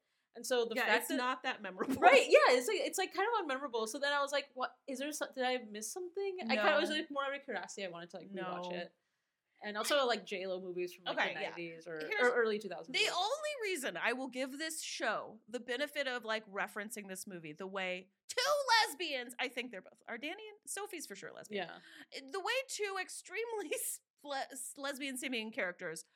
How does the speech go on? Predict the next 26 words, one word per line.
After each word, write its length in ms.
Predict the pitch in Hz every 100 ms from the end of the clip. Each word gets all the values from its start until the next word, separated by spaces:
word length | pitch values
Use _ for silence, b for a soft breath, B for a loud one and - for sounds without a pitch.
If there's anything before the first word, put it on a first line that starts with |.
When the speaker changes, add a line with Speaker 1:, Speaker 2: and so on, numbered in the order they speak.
| _ _ _ _ _ _
Speaker 2:
reference 380 | 247 220 214 180
it. 100 | 151
The 100 | 254
only 240 | 285 427 480 480 466 277
way 320 | 277 254 240 233 202
I, 80 | 202
I 20 |
will 160 | 196 185
allow 220 | 185 139
this 180 | 269 -
is 180 | 269 220
because 280 | 240 285 208
of 100 | 185
J 180 | 170 160
lo. 220 | - - -
Otherwise, 440 | 339 381 311 214 -
I 40 | 240 -
would 100 | -
be 40 |
Speaker 1:
Yeah, 40 |
Speaker 2:
like, 120 | 233 -
Speaker 1:
yeah. 60 |
Speaker 2:
"This 120 | - 440
is 200 | 494 453
the 120 | 480 466
straightest 1000 | - - 359 359 392 403 466 - -